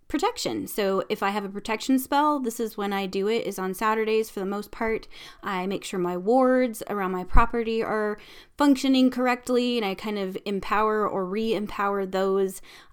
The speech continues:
I, if I feel like it, I will go and smoke cleanse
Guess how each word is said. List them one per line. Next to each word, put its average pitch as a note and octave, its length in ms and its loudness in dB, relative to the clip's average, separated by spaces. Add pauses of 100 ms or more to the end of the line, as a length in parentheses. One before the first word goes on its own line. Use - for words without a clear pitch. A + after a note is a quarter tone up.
I, F3+ 520 -2 (540)
if - 120 -6
I B3+ 80 4
feel F#3+ 320 -4
like C4 240 -2
it, E4 240 0
I G#3 120 -2
will C4+ 180 0
go A3 180 -2
and G#3 160 -4
smoke - 320 -4
cleanse A3 560 -4